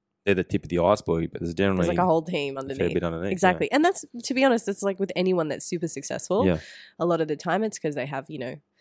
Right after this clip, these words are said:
Speaker 2: a bunch of people that are dedicating to
Speaker 1: Mm.
Speaker 2: that person. So it's just how it is. So, yeah, if you don't have a sense of ego, if you don't have a sense of identity, um, and, and, and some kind of attachment to that identity, then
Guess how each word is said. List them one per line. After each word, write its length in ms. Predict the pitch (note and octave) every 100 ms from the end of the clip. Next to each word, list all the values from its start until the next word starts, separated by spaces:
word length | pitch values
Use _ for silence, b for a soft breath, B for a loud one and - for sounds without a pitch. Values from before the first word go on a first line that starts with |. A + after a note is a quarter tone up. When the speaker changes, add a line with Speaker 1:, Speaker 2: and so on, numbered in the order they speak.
| b b b b b b b _
Speaker 2:
a 80 | E3+
bunch 220 | F3 F3
of 60 |
people 200 | - E3+
that 120 | D#3+ C#3+
are 40 |
dedicating 640 | D3 C3+ C#3+ D3+ C3 C3+ - -
to 80 | E3+
Speaker 1:
Mm. 40 |
Speaker 2:
that 180 | B2+ -
person. 420 | D3+ D3+ D3 C3+
So 300 | - D3 C#3 - _ _
it's 120 | F3+
just 160 | F#3+ F3
how 160 | D#3 B2+
it 80 | C3
is. 220 | C#3+ -
So, 100 | E3
yeah, 280 | D#3 F3 C#3
if 160 | F3+ -
you 120 | G3
don't 200 | G3 F#3+
have 300 | D#3 F3+ F3
a 60 | E3
sense 260 | D3 D#3
of 100 | D3+
ego, 220 | C3 C#3
if 100 | C3+ -
you 40 |
don't 120 | E3
have 160 | D3 F3+
a 60 | D#3+
sense 340 | - C3+ D#3+
of 100 | C#3+
identity, 800 | B2 - - D#3 E3 G3+ C4+ D#4 B B B B
um, 160 | D#3 D#3
and, 140 | D#3+
and, 160 | C3+ - -
and 240 | F3+ E3 -
some 340 | - A#3 A#3
kind 260 | - F3+ D#3+
of 60 |
attachment 480 | D#3 D#3 D3 - E3
to 60 | -
that 160 | D3
identity, 840 | C#3 D#3 B2 E3 E3 - - G#3+ F#3+ _ _ _ _
then 400 | E3+ D#3+ D#3 D3+